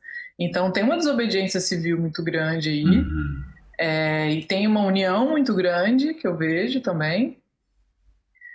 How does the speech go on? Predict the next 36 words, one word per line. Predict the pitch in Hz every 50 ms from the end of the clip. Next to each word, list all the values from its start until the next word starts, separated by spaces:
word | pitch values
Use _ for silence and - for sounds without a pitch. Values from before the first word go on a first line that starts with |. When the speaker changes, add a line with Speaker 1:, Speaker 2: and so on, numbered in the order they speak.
| - - _ _ _
Speaker 1:
É, | 185 170 170 170 170 170 165 170 170 170
Speaker 2:
Entendi. | 170 160 165 160 -
Speaker 1:
mas | 180 175 175 175 175 170 190
o | 190
que | - 214
eu, | 185 180 180 -
ah, | 185 175 170 170 170 175 185
não, | 185 196 190 208 247
não, | 247 226 220 247 277 254
não | 220 202 202 202 208
é | 202 208 226
dado. | 269 285 254 202 202 185 175 180
E | 185 190 196
outra | 196 - 262 -
coisa, | 269 226 214 180 175
você | - - 175
vai, | 185 180 180
pega | 180 185 190 190 233
nos | 220 233 240 226
Estados | - - 190 196 170 175
Unidos, | 170 175 202 208 -
ainda | 220 202 196 196
pior. | - - 269 262 180 165 185 202 - - _ _ _ _ _ _ _ _ _ _ _ -
Porque, | 170 170 165 170 - - 175 170 170 170 170 165 165 - -
é, | 160 165 165 160 160
os | 160 160
Estados | - - 170 170 165 160 165
Unidos | 175 170 170 170 180 185 202 214 214 214
tem, | - 214 196 196 180 - - - - - - - - -
é, | 190 170 170 165 160 156 160 165 - - - _ _ _ _ _ _ _ -
é, | 170 160 156 151 156
estados | 165 - - - 202 214 226 240 240 233
legalizados, | 233 214 196 208 214 208 185 196 175 160 156 -
como | - 170 165 165
a | 160
Califórnia. | - 170 170 170 - - 180 165 156 156 156 143 139 139